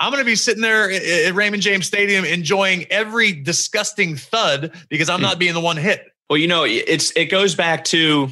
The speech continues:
Speaker 2: believing. And I say it every
Speaker 1: Mm-hmm.
Speaker 2: single week when you and I talk. And when you watch, and I'm gonna take it back here for a few weeks, when you watch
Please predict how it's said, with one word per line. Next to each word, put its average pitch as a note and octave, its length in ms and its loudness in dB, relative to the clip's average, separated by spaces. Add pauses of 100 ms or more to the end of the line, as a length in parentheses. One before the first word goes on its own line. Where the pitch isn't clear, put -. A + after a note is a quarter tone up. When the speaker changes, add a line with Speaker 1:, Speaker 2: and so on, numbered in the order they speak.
(560)
Speaker 2:
believing. B2 720 0
And B2 80 -4
I A#2+ 80 -2
say C#3+ 260 0
it C3 60 0
every D3 320 -2
Speaker 1:
Mm-hmm. - 60 0
Speaker 2:
single D3+ 340 0
week C3 260 0
when B2 100 0
you B2 140 2
and A#2 100 0
I A2+ 120 -2
talk. G#2 420 -4 (420)
And C3 220 -2
when B2 140 0
you D#3+ 240 2
watch, D3+ 480 0
and B2 80 -2
I'm B2 80 -2
gonna B2+ 120 0
take C#3 240 -2
it C#3 100 0
back C3 240 -2
here C3+ 120 2
for C3 160 0
a B2 60 -2
few B2+ 200 0
weeks, A2+ 220 -2
when A#2+ 140 -2
you D#3 120 2
watch D3+ 480 0